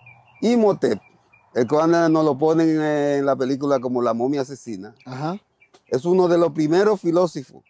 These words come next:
Speaker 1: historiador, arquitecto e ingeniero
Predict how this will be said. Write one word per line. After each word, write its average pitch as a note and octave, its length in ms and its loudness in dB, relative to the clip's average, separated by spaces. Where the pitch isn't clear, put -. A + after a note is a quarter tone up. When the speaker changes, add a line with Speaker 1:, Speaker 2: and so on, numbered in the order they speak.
Speaker 1:
historiador, C#3+ 800 0
arquitecto C#3 920 -4
e C3 120 0
ingeniero B2 640 -2